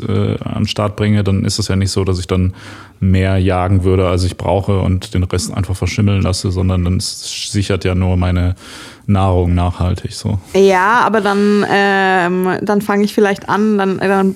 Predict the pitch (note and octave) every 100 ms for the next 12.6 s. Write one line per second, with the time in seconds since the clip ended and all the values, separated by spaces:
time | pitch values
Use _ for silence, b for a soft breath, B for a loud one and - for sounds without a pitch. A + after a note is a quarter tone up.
0 | G3 G#3 G#3+ - G#3+ G#3+ G#3 G#3+ F#3+ B3+
1 | B3 F3+ F3 F3 F3 F3 F#3+ - F3+ D#3+
2 | - - A3 - A3+ - F#3+ - - A#3
3 | A#3 F#3+ D#3 E3 F#3 F#3+ F#3 F#3 G3+ -
4 | F3 E3+ F#3 F3+ G3 F#3 - - A#3 G#3+
5 | F3+ E3 E3 F3 - F3 F3 F3 F#3 G3+
6 | - - - - - F#3+ E3+ F3+ F#3+ F#3+
7 | G#3+ G#3 A3 A#3+ A#3+ - B B - G3+
8 | G#3 G3+ G3 G#3 A3 G#3 A3 G3+ F3 F#3+
9 | G3+ - B3+ - - - F3 F3 E3 -
10 | F3 E3+ E3+ E3+ E3 - F#3 F#3 A3+ G3+
11 | E3+ E3 E3+ E3+ E3 D#3+ D#3+ E3 C#3+ G#2+
12 | F2+ F#2 F3 E3+ E3+ E3+